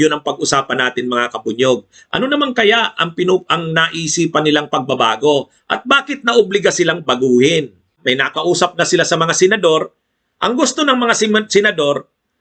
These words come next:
baguhin yung bersyon ng House. Bago sila gumawa sa Senado ng sariling bersyon, para hindi masyadong malayo,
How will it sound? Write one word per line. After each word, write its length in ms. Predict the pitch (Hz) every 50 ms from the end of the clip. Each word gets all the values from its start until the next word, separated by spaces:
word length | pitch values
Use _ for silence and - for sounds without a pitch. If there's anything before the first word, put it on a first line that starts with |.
| _ _ _ _ -
baguhin 640 | 135 165 226 233 277 269 262 254 247 262 254 247 226
yung 240 | 226 220 214 175 170
bersyon 400 | 196 196 190 - - 185 165 151
ng 80 | 127
House. 320 | 120 127 135 139 135 - -
Bago 400 | 135 151 202 226 226 220 240 214
sila 320 | - - 220 214 214 196
gumawa 400 | 190 196 190 190 190 196 196 185
sa 80 | - 180
Senado 480 | - - 185 180 185 185 180 175 170
ng 160 | 170 165 151
sariling 400 | - 151 160 175 175 180 180 175
bersyon, 560 | 156 147 143 139 - - 131 113 104 95 - - _ _ _ _ _ _ _ _ _ _ _ _ _ -
para 240 | 165 196 226 247 214
hindi 320 | 226 240 214 233 233 226
masyadong 480 | 214 - - 220 214 208 202 196 190 185
malayo, 640 | 175 180 175 170 170 165 156 139 120 120 127 -